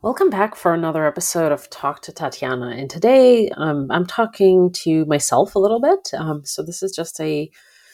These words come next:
informational content episode. And, um, I wanted to talk about kind of the progress, the,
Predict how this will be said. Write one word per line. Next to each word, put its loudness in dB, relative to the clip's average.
informational 2
content 0
episode. 0
And, -2
um, -10
I -4
wanted 2
to -10
talk -2
about -4
kind -6
of -8
the -20
progress, -2
the, -6